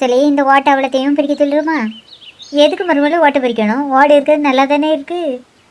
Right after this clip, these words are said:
நல்லா தான் இருக்கு, ஆனா உங்களுக்கு தான் காத்து வர மாட்டேங்குதுலாம் சொல்லுவியே. கண்டிப்பா அதனால ஒரு ஆளை வர சொல்லி இந்த ஓட்டெல்லாம் பிரிச்சிருப்போம். என்ன மருமகளே இப்படி சொல்லிவிட்டா? அப்படி எதையும் பண்ணிவிடாத. இந்த ஓடெல்லாம் இருக்கிறது தான் இந்த வீட்டுக்கு அழகே, அதை நாசமாக்கி விடாத. வேற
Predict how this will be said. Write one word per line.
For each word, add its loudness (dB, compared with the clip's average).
நல்லா 4
தான் 2
இருக்கு, -2
ஆனா 0
உங்களுக்கு -2
தான் -6
காத்து 0
வர 2
மாட்டேங்குதுலாம் -2
சொல்லுவியே. 0
கண்டிப்பா 2
அதனால 4
ஒரு 2
ஆளை 6
வர 4
சொல்லி 2
இந்த 0
ஓட்டெல்லாம் 0
பிரிச்சிருப்போம். -2
என்ன 2
மருமகளே 0
இப்படி -10
சொல்லிவிட்டா? 0
அப்படி 0
எதையும் -2
பண்ணிவிடாத. 0
இந்த 2
ஓடெல்லாம் 4
இருக்கிறது 0
தான் -2
இந்த 0
வீட்டுக்கு -4
அழகே, 0
அதை 4
நாசமாக்கி -2
விடாத. 0
வேற 2